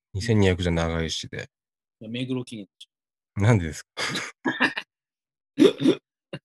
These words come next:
Speaker 1: え、シーグラスも同様で。
Speaker 2: 確かにね、こう、
Speaker 1: 香港
Speaker 2: 二千を主戦場にしてる馬はなかなかね。
Speaker 1: 香港直行のはずが、ちょっと棄球して、休-、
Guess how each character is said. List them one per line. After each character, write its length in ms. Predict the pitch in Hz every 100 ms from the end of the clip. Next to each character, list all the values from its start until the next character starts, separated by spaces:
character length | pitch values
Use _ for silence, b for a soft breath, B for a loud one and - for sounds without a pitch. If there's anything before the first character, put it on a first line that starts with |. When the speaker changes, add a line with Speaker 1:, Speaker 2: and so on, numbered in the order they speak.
| _
Speaker 1:
え、 80 | 127
シ 380 | - 120 185 190
ー 40 |
グ 60 | 165
ラ 100 | 120
ス 100 | 113
も 220 | 98 92
同 400 | 85 98 107 101
様 180 | 98 95
で。 340 | 95 95 85 - _ -
Speaker 2:
確 140 | - -
か 100 | 135
に 80 | -
ね、 120 | -
こ 100 | -
う、 40 |
Speaker 1:
香 60 | 311
港 80 | -
Speaker 2:
二 180 | - 302
千 0 | 117
を 140 | 98
主 80 | - -
戦 140 | 202 175
場 100 | 175
に 100 | 160
し 40 |
て 100 | 175
る 80 | 160
馬 100 | 151
は 40 |
な 100 | 135
か 80 | 151
な 100 | 156
か 120 | 147
ね。 200 | 156 165 _ _ _ _ _ - -
Speaker 1:
香 160 | 147 131
港 160 | 113
直 260 | 101 110 - _
行 200 | 113 110
の 80 | 110
は 120 | 107
ず 140 | 107
が、 340 | 107 113 117 - _ _ _ _ _ _ _ _ -
ち 80 | 110
ょ 20 |
っ 20 |
と 80 | 101
棄 160 | - -
球 600 | 104 98 95 92 90 85 _ _ _ _
し 140 | - -
て、 280 | - 92 87
休-、 380 | - 101 98